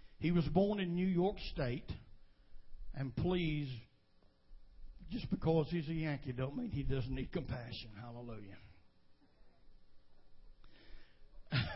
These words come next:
Well, hallelujah. This child was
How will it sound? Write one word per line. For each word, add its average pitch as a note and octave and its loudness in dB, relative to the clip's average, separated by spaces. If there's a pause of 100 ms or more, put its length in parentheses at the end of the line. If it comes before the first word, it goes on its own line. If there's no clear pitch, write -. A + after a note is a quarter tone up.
(560)
Well, F3 0 (560)
hallelujah. C#3 0 (1800)
This A#3 10 (160)
child E3+ 6 (160)
was D3 0